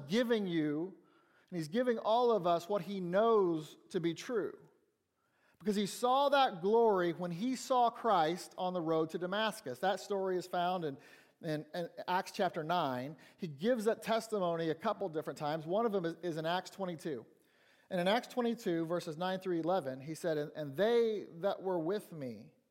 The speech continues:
saw indeed the light and were afraid, but they heard not the voice of him that spake to me." You, you see what happened at Paul's conversion?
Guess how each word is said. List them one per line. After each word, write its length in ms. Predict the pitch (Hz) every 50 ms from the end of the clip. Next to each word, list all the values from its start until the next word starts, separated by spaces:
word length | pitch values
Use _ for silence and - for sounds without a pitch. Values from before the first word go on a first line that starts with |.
| _ _ _ _ _ _ _ _ _ _ _ _ _ _ _ _ _
saw 320 | - - 196 185 185 190
indeed 340 | 185 160 151 180 214 226 175
the 80 | 143
light 320 | 127 123 113 110 82 73 - _ _ _ _ _ _ _ _
and 160 | - 165 160
were 140 | 165 160 151
afraid, 460 | 139 - - 170 190 180 151 131 123
but 100 | 127 147
they 100 | 175 156
heard 340 | 147 - - - 277 262 233
not 300 | 196 190 214 220 202 -
the 80 | 185 160
voice 380 | 143 151 180 190 185 170 -
of 120 | 160 131 -
him 200 | 139 127 110 - - - _ _ _ _ _ _ _ -
that 140 | 175 160 -
spake 280 | - - 190 180 185 -
to 100 | 151 127
me." 100 | 117 98 - - 139 _ _ _ _ _ _ _ _ _ _ _ _ _ _ - - _ _ _ _ _
You, 100 | 170 180 - _ _ _ -
you 40 | 156
see 160 | - - 240
what 160 | 233 220 196
happened 540 | 190 233 240 240 240 - 240 240 226 220 214 - _ _ -
at 220 | 180 165 - -
Paul's 400 | - - 196 202 220 233 233 220
conversion? 640 | - - 226 196 175 196 208 214 202 226 233 226 220